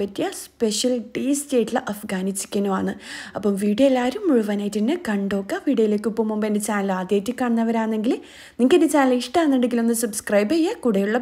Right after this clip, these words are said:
ബെൽ ഐക്കണും പ്രസ് ചെയ്യുക. ആദ്യം നമുക്ക് പാലട അപ്പം റെഡിയാക്കി എടുക്കാം. ആ, അതിനായിട്ട് ഇതാ ഞാൻ ഒരു കപ്പ് ഇരുന്നൂറ്റി എൺപത് എം എല്ലിൻ്റെ കപ്പിൽ ഒരു കപ്പ്,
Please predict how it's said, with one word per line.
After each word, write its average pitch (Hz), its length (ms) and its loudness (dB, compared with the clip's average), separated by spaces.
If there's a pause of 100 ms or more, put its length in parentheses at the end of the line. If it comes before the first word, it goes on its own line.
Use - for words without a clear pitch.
ബെൽ 196 220 2
ഐക്കണും 185 320 -2
പ്രസ് 208 220 -4
ചെയ്യുക. - 260 -6 (1400)
ആദ്യം 320 240 6
നമുക്ക് 294 280 4 (140)
പാലട 196 420 2
അപ്പം 214 180 -2 (120)
റെഡിയാക്കി 190 440 -2
എടുക്കാം. 202 300 0 (880)
ആ, - 20 2 (200)
അതിനായിട്ട് 381 400 6
ഇതാ 349 200 6
ഞാൻ 302 140 6 (260)
ഒരു 240 180 6 (120)
കപ്പ് 220 220 2 (140)
ഇരുന്നൂറ്റി 214 420 2
എൺപത് 226 220 2
എം 214 120 0
എല്ലിൻ്റെ 202 240 -2
കപ്പിൽ 214 260 0 (280)
ഒരു 220 160 2 (100)
കപ്പ്, 240 260 2